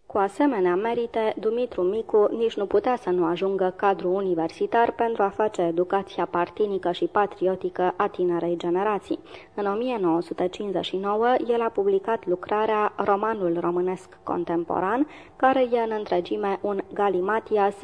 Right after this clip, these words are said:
de poncife proletcultiste și realist-socialiste, fără nimic personal, nici măcar în sensul dogmatismului sociologist,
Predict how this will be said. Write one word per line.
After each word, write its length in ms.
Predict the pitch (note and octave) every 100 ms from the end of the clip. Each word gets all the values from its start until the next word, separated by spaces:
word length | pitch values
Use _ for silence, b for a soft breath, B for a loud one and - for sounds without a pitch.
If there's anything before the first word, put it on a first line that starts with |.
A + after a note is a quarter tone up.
| -
de 140 | F3 -
poncife 560 | G3 G3+ G3 F#3+ F3+ F3
proletcultiste 960 | - F3+ - - - - G#3+ - C4 D4+ B B
și 140 | -
realist-socialiste, 1400 | B3 A3 G3 F#3+ - - - - - F3 A3 - C4+ C4 -
fără 240 | C4 B3+
nimic 320 | G#3 G3+ A#3
personal, 720 | - E3+ - E3 F3+ G3+ G3+ A3
nici 200 | A3+ A3+
măcar 460 | F3 E3+ G3 F#3+ F#3+
în 140 | F#3+
sensul 460 | F#3+ G3+ G3+ - F3+
dogmatismului 840 | F3+ F#3 F#3 F3 F#3 F#3 F3+ E3+
sociologist, 880 | E3+ F3+ E3+ - E3+ E3 F3+ B3+ -